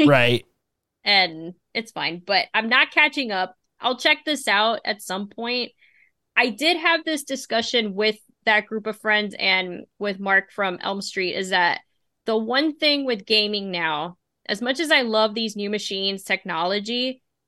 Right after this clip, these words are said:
Speaker 2: I miss when you can just put a C D in and play.
Speaker 1: Mm.
Speaker 2: Because now everything is about downloading.
Speaker 1: Yeah.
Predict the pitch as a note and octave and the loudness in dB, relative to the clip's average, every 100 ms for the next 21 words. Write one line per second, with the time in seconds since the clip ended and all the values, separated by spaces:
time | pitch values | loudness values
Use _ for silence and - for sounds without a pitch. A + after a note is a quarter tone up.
0 | _ - A3+ A3 A3+ B3 C#4+ - D#4 C4+ | _ 0 2 0 2 2 2 -2 -4 -4
1 | C4 B3+ A#3 A3 - A3 A3 A#3 C#4+ C#4 | -4 -6 -4 -8 -6 -2 -2 -2 -2 2
2 | C#4+ C4+ G3+ G3 A3 A3+ _ _ _ _ | 4 6 6 4 -2 -8 _ _ _ _
3 | _ _ _ - G3+ - F#3+ - _ _ | _ _ _ -4 -2 -2 -2 -2 _ _
4 | _ _ C#3 C3+ B2+ A#2 G#2+ _ _ _ | _ _ -6 -4 -4 -8 -10 _ _ _
5 | _ _ _ - B3 B3 A#3 A3+ G#3 - | _ _ _ -8 -4 2 4 4 0 -10
6 | _ _ _ _ _ - A#3+ B3 C#4+ D#4+ | _ _ _ _ _ -6 -2 4 4 4
7 | C#4+ D#4+ D#4+ D#4 C#4+ C#4 C4+ A3 G3 G3 | 2 2 -2 -2 0 0 2 2 2 2
8 | F#3 F3+ F3 G3 _ C3 A2+ | 0 -2 -6 -10 _ 0 0